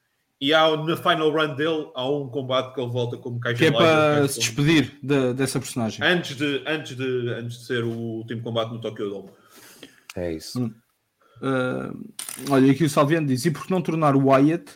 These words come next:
Speaker 2: no pesadelo de quem sai da linha? Ir buscar um bocado do Maiar do Taker e ser o gajo que limpa os hilos em fim de história?"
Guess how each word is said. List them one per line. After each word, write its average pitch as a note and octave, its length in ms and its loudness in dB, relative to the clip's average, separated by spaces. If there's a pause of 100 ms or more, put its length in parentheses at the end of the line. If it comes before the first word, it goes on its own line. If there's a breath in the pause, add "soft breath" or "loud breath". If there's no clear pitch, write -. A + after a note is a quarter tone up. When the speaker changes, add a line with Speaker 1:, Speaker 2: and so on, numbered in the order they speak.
(320 loud breath)
Speaker 2:
no D3 160 2
pesadelo D#3 460 2
de D3 80 -12
quem D#3 160 -2
sai E3 220 4
da D3 120 2
linha? A#2+ 400 4
Ir D3 180 4
buscar F3 320 0
um F3+ 80 2
bocado D3 380 2
do C#3+ 260 4
Maiar D3+ 480 4
do C3+ 160 -2
Taker C#3 380 0
e D3 80 2
ser D3 180 0
o C3+ 60 2
gajo C#3 280 2
que - 80 -6
limpa D#3+ 220 0
os C3 140 2
hilos D3 240 -2
em C#3+ 80 2
fim D3 180 -4
de C#3+ 80 -4
história?" G#2+ 420 -2